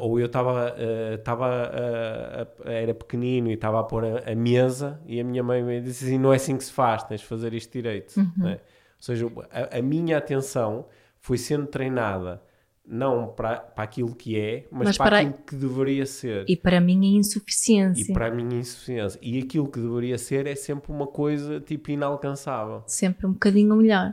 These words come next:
Speaker 1: É
Speaker 2: Sempre
Speaker 1: sempre
Speaker 2: diferente.
Speaker 1: Sim,
Speaker 2: É.
Speaker 1: porque mesmo depois eu, então eu na vez seguinte fui, a minha mãe tinha-me dito, então eu pus ali a mesa e acho que pus tudo direitinho, mas
Speaker 2: Uhum.
Speaker 1: ela chegou e disse, "Ah não, mas ainda podes pôr aqui isto,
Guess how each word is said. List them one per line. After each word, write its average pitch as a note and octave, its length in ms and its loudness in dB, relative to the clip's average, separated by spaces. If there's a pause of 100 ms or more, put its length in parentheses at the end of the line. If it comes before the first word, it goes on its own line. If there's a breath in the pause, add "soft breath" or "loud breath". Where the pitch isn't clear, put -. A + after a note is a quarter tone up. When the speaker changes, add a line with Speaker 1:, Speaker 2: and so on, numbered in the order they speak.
Speaker 1:
É A3 140 -2
Speaker 2:
Sempre G3+ 280 4
Speaker 1:
sempre F#3+ 220 4
Speaker 2:
diferente. G3+ 500 2
Speaker 1:
Sim, - 180 -4
Speaker 2:
É. A2 120 -2 (240)
Speaker 1:
porque A#2 300 -6
mesmo C#3 420 0
depois C3+ 340 -2
eu, C3 120 -2 (300 loud breath)
então B2+ 220 -4
eu B2+ 100 2
na B2 100 0
vez C3 200 -2
seguinte C#3 320 -2
fui, G3 420 0
a C3 40 -4
minha A2 160 -4
mãe A#2+ 140 0
tinha-me C#3+ 240 -6
dito, F3+ 200 -6
então F#3+ 240 2
eu F#3+ 120 0
pus F#3+ 220 -6
ali G3 240 -4
a G3+ 40 -2
mesa A3 400 2
e G#3 140 -6
acho G#3+ 180 -6
que - 60 -20
pus G#3 180 -6
tudo G#3+ 200 -6
direitinho, A3 420 -2
mas - 160 2
Speaker 2:
Uhum. - 60 2
Speaker 1:
ela C#3+ 120 0
chegou F3 280 -4
e D#3+ 60 -2
disse, C3+ 220 -6
"Ah - 100 -12
não, C#3+ 200 -6
mas C#3+ 140 -4
ainda C#3+ 180 -4
podes - 240 -8
pôr E3 200 -8
aqui E3 320 -8
isto, - 180 -18